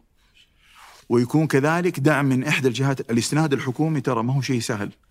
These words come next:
متوقع إنه ه-، ريالي يكون من ضمن ال-، يعني ال-، ال-، الفرص المتاحة الأولى بإذن الله الحصول على إسناد حكومي مع إحدى، مع، مع، مع، مع إحدى الجهات الحكومية ال-، ال-، القوية جدًا بفضل الله سبحانه وتعالى. فهو مو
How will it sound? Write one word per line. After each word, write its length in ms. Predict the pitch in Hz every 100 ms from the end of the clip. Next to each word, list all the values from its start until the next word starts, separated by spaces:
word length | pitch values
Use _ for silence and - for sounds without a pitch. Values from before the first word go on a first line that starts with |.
| _ _ - _ _ -
متوقع 520 | 120 143 175 - 127
إنه 160 | 123
ه-، 160 | 117 123 123
ريالي 520 | 127 139 175 196 156
يكون 300 | 131 151 139
من 140 | 131
ضمن 220 | 143 156
ال-، 300 | 131 117 113
يعني 200 | 110 110
ال-، 120 | 107 104
ال-، 240 | 113 -
الفرص 360 | 117 143 143 139
المتاحة 460 | 117 113 143 123
الأولى 220 | 127 143
بإذن 260 | 117 135 127
الله 300 | 127 139 220 - - - -
الحصول 380 | 120 127 160 143
على 140 | 131
إسناد 340 | 123 151 143
حكومي 400 | - 123 147 135
مع 120 | 123 127
إحدى، 300 | 117 120 117
مع، 180 | 117
مع، 180 | 123 117
مع، 380 | 120 117 127 120
مع 180 | 127 110
إحدى 220 | 107 110
الجهات 440 | 117 107 117 123 -
الحكومية 580 | 113 117 117 - 147 - - - - - -
ال-، 220 | 123 123
ال-، 240 | 123 135
القوية 440 | 139 - 139 147 143
جدًا 380 | 123 117 110 107
بفضل 280 | - 120 110
الله 160 | 107
سبحانه 300 | 107 - 107
وتعالى. 340 | 104 - 82 -
فهو 320 | 127 143 147
مو 260 | 185 202